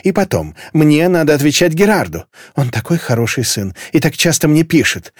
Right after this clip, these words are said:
Монсеньор хочет сделать его каналийским бароном, то есть не бароном, я забыла, как это у них называется». «Герцог Алва возводит Герарда в Рей?» У папеньки отвисла челюсть. Удивительное зрелище.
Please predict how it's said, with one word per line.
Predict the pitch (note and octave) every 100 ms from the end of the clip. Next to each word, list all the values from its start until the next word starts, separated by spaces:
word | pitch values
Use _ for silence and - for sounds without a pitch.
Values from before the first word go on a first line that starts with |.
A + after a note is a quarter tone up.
| - -
Монсеньор | C#3+ - D3 C#3+ D#3+
хочет | - D#3 D3+
сделать | A2+ C#3 C#3+ C#3
его | D3 D3+
каналийским | D3+ C#3 A#2+ C3 E3 D3+
бароном, | F#3 A3 F2+ D#2
то | - G#2
есть | G2+ - - - _ -
не | G2+
бароном, | G#2 A#2 C#3+ F#2 D2+ E2 E2+ A2
я | F3+
забыла, | E3 F#3+ E3 B2
как | D3+ C#3+
это | C#3
у | C3+
них | B2+ -
называется». | C#3 C#3+ G2+ D#2 - - - _ _ _ _ _ _ _ _
«Герцог | D#2 F2 E2+ - D#2+
Алва | E2 F2 G2+ A#2
возводит | G2 E2+ F#2+ A2+ G#2
Герарда | G2 G#2+ B2+ A#2
в | G2 E2
Рей?» | E2+ G2 G3 - _ _ _ _ _ _
У | G2+
папеньки | E2+ F2 G2 G2+ C3 C3
отвисла | A#2 F#2+ G2+ C#3+
челюсть. | C3+ - F#3 - - -
Удивительное | D#2+ D2+ E2+ F3+ A3 G#3 C#3 G2+
зрелище. | E2+ E2+ B1+ A#1 - -